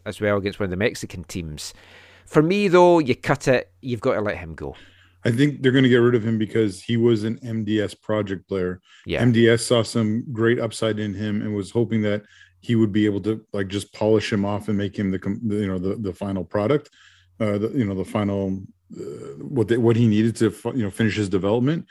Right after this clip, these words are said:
Speaker 2: It didn't work, and I think the Vancouver Whitecaps are, are not gonna wanna move forward with Jasser Khmiri.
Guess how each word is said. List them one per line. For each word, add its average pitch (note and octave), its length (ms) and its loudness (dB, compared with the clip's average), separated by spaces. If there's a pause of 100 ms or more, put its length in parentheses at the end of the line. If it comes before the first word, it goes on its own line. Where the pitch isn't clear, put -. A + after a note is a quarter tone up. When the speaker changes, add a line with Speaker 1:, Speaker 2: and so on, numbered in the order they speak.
(300)
Speaker 2:
It G2 100 -6
didn't A2+ 260 2
work, G#2+ 360 0 (160)
and G2+ 340 -4
I G#2 80 -2
think G2 340 -4
the G#2+ 300 -2
Vancouver G2+ 380 0
Whitecaps G2 480 0
are, F#2 260 -2 (140)
are F#2 160 -4
not F#2 420 -4
gonna F2+ 140 -4
wanna F2+ 180 -4
move E2+ 160 -4
forward F2+ 300 -2
with E2 120 -6
Jasser F2 340 -8
Khmiri. F2 400 -8